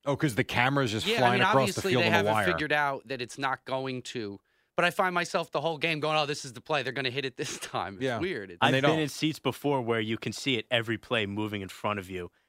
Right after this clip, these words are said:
Speaker 3: And
Speaker 2: Yeah.
Speaker 3: it does get distracting when it's, like, almost right at your eye level.
Speaker 1: Think ab-, think about the technology.
Speaker 2: Oh.
Speaker 1: If you just go back, and you don't even have to go back a hundred years or anything like that.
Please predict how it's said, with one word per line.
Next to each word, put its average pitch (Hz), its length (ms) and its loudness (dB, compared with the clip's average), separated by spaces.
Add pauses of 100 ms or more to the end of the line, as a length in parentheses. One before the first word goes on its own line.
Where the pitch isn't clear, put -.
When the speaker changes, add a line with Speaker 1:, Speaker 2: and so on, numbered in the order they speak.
(120)
Speaker 3:
And 135 120 -2
Speaker 2:
Yeah. 113 60 2
Speaker 3:
it - 100 -6
does 135 180 2
get 120 160 2
distracting 104 520 -2
when 98 100 -6
it's, - 120 -10
like, 101 140 -6
almost 107 240 -6
right 101 260 -2
at 104 60 -6
your 101 180 -8
eye 90 140 -4
level. 107 300 0
Speaker 1:
Think 214 40 2
ab-, 208 220 -6
think 190 160 0
about 233 160 -2
the 175 80 -4
technology. 120 580 -4
Speaker 2:
Oh. 147 140 0
Speaker 1:
If 117 60 -6
you 143 80 -4
just 170 200 -4
go 151 120 -4
back, 123 280 -2
and 127 120 -8
you 143 80 -2
don't 196 80 0
even 208 100 -2
have 180 80 -2
to 160 80 -2
go 143 80 -2
back 131 140 0
a 107 80 -2
hundred 113 340 -4
years 101 260 -2
or 95 40 -12
anything 95 240 -8
like 87 160 -10
that. 92 240 -4